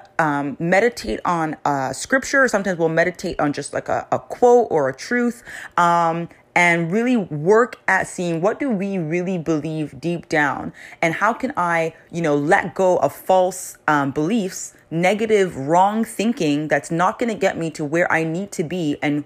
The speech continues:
who I need to get me to be, who I need to be, um, out the window, out the door, um, you know, to the left,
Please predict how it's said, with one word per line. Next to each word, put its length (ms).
who 220
I 140
need 280
to 80
get 180
me 100
to 140
be, 180
who 340
I 60
need 220
to 100
be, 300
um, 480
out 340
the 100
window, 640
out 280
the 80
door, 500
um, 320
you 80
know, 160
to 180
the 120
left, 480